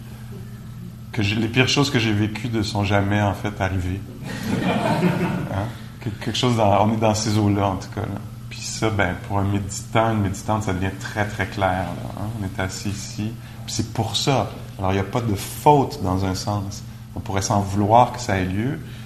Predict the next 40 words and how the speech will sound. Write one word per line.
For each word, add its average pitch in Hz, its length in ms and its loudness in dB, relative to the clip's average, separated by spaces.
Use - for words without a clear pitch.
mais 95 160 0
l'esprit 104 720 0
du 104 160 -4
méditant 107 560 2
ou 127 40 6
de - 60 8
la 107 120 10
méditante, 127 500 2
c'est - 140 -4
que, - 100 0
ah, - 260 0
je 110 120 -2
le 110 100 2
vois, 123 420 -2
je 104 100 -2
viens 139 140 2
de 127 100 0
le 117 120 2
pogner, 165 360 2
ce - 140 -2
pattern-là. 113 720 2
Où 107 100 2
est-ce 113 120 0
que 120 100 0
je 101 120 2
projette ? 120 760 -4
La 104 100 0
journée 113 500 4
ne 123 140 4
finira 110 540 0
jamais. 107 500 2
La 101 80 -4
journée 113 340 2
la 117 120 6
plus 117 280 2
longue 127 380 6
de 113 100 4
ma 107 200 4
vie 101 260 0
débute. 107 720 0